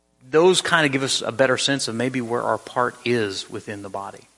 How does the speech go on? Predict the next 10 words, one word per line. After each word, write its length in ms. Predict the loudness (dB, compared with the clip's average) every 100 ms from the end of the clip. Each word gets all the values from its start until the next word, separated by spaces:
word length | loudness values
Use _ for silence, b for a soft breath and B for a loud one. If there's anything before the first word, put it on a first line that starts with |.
| _ _ _ _
Sometimes 480 | -6 -4 0 0 0
we 100 | -4
desire 360 | -2 2 2
to 80 | 0
be 180 | -2 -2
a 40 |
part 420 | -2 0 0 0 -4 B B B B B B B B
that 180 | -2 0
we're 140 | 2
not. 440 | 2 2 0 -4